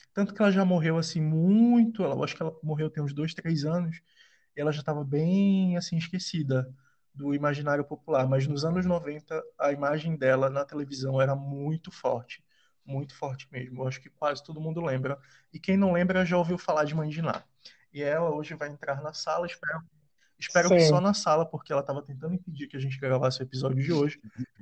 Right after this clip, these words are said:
Speaker 1: mas conseguimos. Tem um incenso do meu lado e vários cristais aqui na mesa pra eu conseguir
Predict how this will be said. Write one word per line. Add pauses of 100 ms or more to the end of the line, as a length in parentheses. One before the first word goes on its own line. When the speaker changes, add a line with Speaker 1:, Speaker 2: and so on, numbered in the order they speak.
(120)
Speaker 1:
mas
conseguimos. (760)
Tem
um
incenso
do
meu
lado
e
vários
cristais
aqui
na
mesa
pra
eu
conseguir